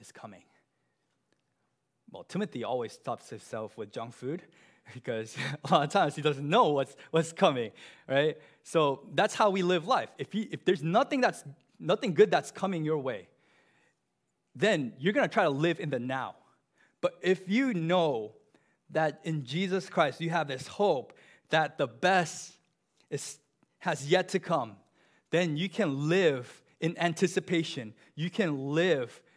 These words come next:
in self, with self-control. You can live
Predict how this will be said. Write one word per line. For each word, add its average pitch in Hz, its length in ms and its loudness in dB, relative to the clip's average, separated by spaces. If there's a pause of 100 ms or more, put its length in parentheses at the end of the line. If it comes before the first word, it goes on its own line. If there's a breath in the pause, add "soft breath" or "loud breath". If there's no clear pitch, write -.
(220 soft breath)
in 151 120 -4
self, 170 380 0
with 165 280 -6
self-control. 151 760 -2
You 151 120 -10
can 151 340 -4
live 160 380 0